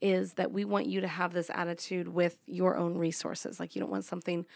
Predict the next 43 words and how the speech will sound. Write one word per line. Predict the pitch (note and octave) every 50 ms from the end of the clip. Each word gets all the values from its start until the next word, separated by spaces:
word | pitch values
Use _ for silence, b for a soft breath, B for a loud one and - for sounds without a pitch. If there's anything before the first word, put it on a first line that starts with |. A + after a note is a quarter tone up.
| B B B B B -
from | - A3 A3 A3
other | A3 G#3+ G3 F#3
people, | - F#3+ F#3 F#3
you | F3+ F3+
want | F3+ F#3
something | - F3+ F3 E3+
for | E3+ - - F3 - -
other | F3 E3 E3
people. | D#3 - - - - - -
And | - E3 F3 F3
it, | F3 - -
what | F3 F3+ F#3 F#3 F#3 F#3 - -
that | F#3+ F3 F3+ - -
comes | - - F#3+ F#3+ F3+ F3
in | E3+ E3 D#3+
is | E3+ F3 -
what | - E3 E3+ E3+ D#3+ -
you | - F3 F3 E3+
can, | - - F3+ E3 -
what | E3+ F3+ F3+
you | F#3 F#3+
have | F3+ F3 F#3+ F#3
to | F3+ - -
offer | - D#3+ - - E3
the | E3 E3+
church, | E3 - - - - - - B B B B B B B B -
whether | G3 F#3 F3+ F#3 E3+
that's | F3+ - - - -
holding | - F3+ E3 E3
up | D#3+ E3
a | F3+
sign | - - D#3+ D#3+
in | E3
the | E3+
parking | E3+ - - B3+ A#3+ - B3 A3+ A3
lot | G#3 G3+ G#3 G3+ G3+ -
or | - D#3+
helping | - - - - D#3+
with | F3+ F3+
the | -
children's | G3+ - - A#3 A3 A3+ A3 G3
ministry | G3+ G3+ G3 F#3 - - G3+ F#3+ F#3 F3
or, | - - F#3+ F#3+